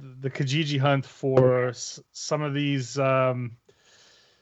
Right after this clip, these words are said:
uh, tie fighters that, uh, I, I kinda want in double just to fill out the shelves, uh, a little bit. And, um, yeah, so I'm, I'm, I'm driving hard bargains to try to get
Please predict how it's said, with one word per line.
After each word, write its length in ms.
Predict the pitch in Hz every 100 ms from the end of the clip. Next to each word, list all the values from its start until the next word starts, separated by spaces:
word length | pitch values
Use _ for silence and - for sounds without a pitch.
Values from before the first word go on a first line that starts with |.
| _ _ _ _
uh, 460 | 196 143 139 135 135
tie 240 | - 151
fighters 640 | 151 165 156 147 147 143 127
that, 320 | 135 135 -
uh, 500 | 135 127 127 123 131 -
I, 80 | 135
I 40 |
kinda 260 | - 160 156
want 260 | 147 156
in 120 | 143
double 440 | 131 143 156 160 -
just 220 | - 143 -
to 60 |
fill 180 | - 151
out 120 | 139
the 60 | 135
shelves, 720 | - - 135 175 160 - - _ -
uh, 40 |
a 200 | 147 151
little 220 | 151 160
bit. 340 | 139 160 160 - _ -
And, 420 | 139 135 131 131
um, 580 | 131 131 123 123 117 113 _ _ _ _ _ _ _ _ _ _ _ _ -
yeah, 180 | 156 147
so 160 | -
I'm, 180 | 156 151 160 - _ 196 - 143 - -
I'm, 260 | 180 165 156
I'm 340 | 156 156 147 135 _ _ _ _ _ _ _ - 170
driving 300 | 151 196 202
hard 200 | 170 175 143
bargains 420 | 156 139 131 -
to 60 | 135
try 180 | 156
to 80 | 135
get 240 | 127 135